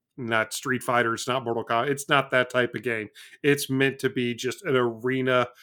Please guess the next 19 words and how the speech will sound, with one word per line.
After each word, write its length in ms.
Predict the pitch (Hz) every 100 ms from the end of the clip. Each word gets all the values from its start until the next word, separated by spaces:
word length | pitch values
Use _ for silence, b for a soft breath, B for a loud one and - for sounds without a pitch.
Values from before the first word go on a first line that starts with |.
| b b -
party, 760 | - 151 139 131 120 120 113 _ _ _ _
you 80 | 123
know, 200 | 120 110
just 340 | 147 135 - _ _
kaiju 720 | - 147 131 135 135 135 131 131
smash 580 | - 143 123 110 -
fest, 500 | - 131 113 104 -
big 320 | 113 143 127 131
moves, 500 | 131 131 127 117 - B B B _ _ 196
you 140 | 147
know, 120 | 123
knocking 440 | 123 127 127 - 131
off 200 | 123 123
of 160 | 123
big 220 | 139 127 120
moves, 640 | 120 120 120 117 104 - _
just 360 | - 151 139 -
pure 440 | - - 131 123 110
fun. 520 | - - 98 98